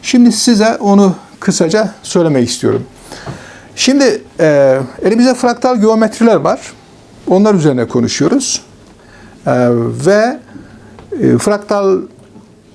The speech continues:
yapıların kendine benzer yapılar olduğunu söyledik. Şimdi bu kendine benzer yapıları ikiye ayıracağım. E, cansız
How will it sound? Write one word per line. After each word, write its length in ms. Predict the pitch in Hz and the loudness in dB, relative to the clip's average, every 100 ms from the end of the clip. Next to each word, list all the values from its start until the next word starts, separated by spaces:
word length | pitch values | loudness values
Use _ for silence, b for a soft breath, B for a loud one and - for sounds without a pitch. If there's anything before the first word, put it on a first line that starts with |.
| _ _ - | _ _ -4
yapıların 480 | 165 170 170 180 226 | -2 0 0 0 -2
kendine 460 | - 190 196 190 | -2 0 2 2
benzer 300 | 180 175 170 | 2 2 2
yapılar 320 | 175 151 156 139 | 0 0 2 2
olduğunu 360 | 123 113 113 110 - | 2 0 -4 -6 -10
söyledik. 380 | - 123 107 107 | -2 0 2 0
Şimdi 220 | - 240 | 2 2
bu 100 | 254 | 2
kendine 380 | - 247 240 233 | 0 2 2 2
benzer 280 | 226 220 214 | 2 2 2
yapıları 420 | 214 208 190 214 | 0 0 -2 0
ikiye 280 | 202 - 180 | -4 -2 0
ayıracağım. 480 | 123 104 151 226 262 - b b b b b - | 0 0 0 -2 -6 -18 b b b b b -4
E, 380 | 131 117 113 123 131 | 0 2 2 0 -2
cansız 880 | 120 139 170 180 175 - 254 - - | -2 0 0 0 -2 -2 -2 -2 -6